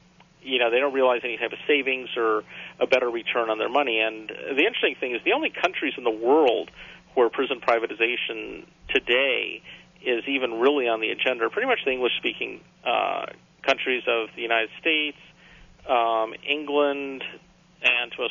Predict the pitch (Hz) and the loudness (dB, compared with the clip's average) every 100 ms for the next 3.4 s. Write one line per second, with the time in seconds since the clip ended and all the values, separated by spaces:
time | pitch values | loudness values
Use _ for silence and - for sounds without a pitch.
0 | - 135 135 131 - - 127 113 113 - | 0 0 2 0 -2 -2 0 0 -2 -2
1 | - 131 131 127 120 113 - 123 123 120 | 0 2 2 -2 -4 -4 -2 -2 0 -2
2 | 120 - 113 131 131 135 120 120 117 113 | -2 -2 0 2 0 -2 -6 -2 0 2
3 | 117 113 117 113 | -2 -6 -4 0